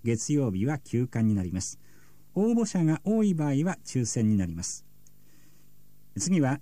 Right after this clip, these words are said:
エコチェックダイアリーの配布についてご案内します。環境に配慮した行動に活用できるカレンダーを配布しています。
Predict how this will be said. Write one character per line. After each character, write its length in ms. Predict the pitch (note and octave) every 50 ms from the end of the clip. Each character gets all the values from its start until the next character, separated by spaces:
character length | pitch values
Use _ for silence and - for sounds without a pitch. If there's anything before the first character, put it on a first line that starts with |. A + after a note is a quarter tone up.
| - - - - - - - -
エ 120 | B2 A2+
コ 200 | - - B3 B3+
チ 180 | - - C4 B3+
ェ 20 |
ッ 40 | A#3 -
ク 100 | - B3
ダ 140 | A3 A3+ A3+
イ 80 | A3 A3
ア 40 | G3
リ 100 | D#3 C3+
ー 40 |
の 120 | B2+ C#3+ C3+
配 260 | - - D3 F3+ F#3+
布 140 | - - F#3
に 140 | F3 E3+ D#3
つ 140 | - - E3
い 100 | C#3+ A#2
て 200 | - - D#3+ C3+
ご 160 | F#2 G2 F#2+
案 100 | F2+ F2+
内 140 | F2 E2+ E2
し 100 | - F#2+
ま 80 | F#2
す。 160 | F2 - - - - - - - - -
環 260 | - - D#3 F3+ G3
境 200 | - - G3+ F#3+
に 100 | F#3+ F#3
配 180 | D3+ F3+ G3 F#3
慮 140 | F3 D#3+ C#3
し 60 | -
た 220 | - C3 B2+ B2
行 220 | A#2 - C#3 C#3+ C#3+
動 240 | C#3+ C#3+ C#3 C3+
に 160 | C3+ D3+ D#3+ C#3+
活 300 | - A#2 A2 - - C3+
用 180 | C3 B2+ B2
で 120 | A#2 B2 A2+
き 100 | - A2
る 80 | G2+
カ 140 | - - E3+
レ 60 | G3+
ン 120 | A3+ G3+ A2
ダ 160 | F#2+ E2+ D#2
ー 20 |
を 60 | D2+
配 180 | - - G2 F#2
布 100 | - F#2
し 80 | - -
て 100 | - E2+
い 60 | D#2+
ま 120 | D#2 D#2+
す。 220 | - - - -